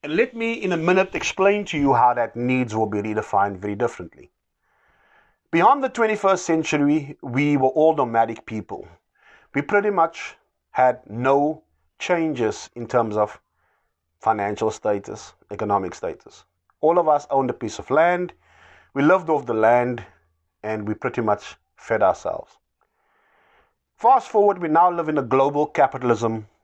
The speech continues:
ecosystem, where the biggest currency that we trade with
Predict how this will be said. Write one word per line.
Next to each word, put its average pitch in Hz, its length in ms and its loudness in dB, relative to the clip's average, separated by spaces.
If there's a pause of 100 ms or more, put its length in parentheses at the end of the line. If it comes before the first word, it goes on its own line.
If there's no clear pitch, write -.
(220)
ecosystem, 101 640 -6 (880)
where 139 160 0
the 139 80 0
biggest 196 340 -2
currency 180 640 0 (1040)
that 123 120 0
we 120 80 -2
trade 175 300 0
with 98 280 -4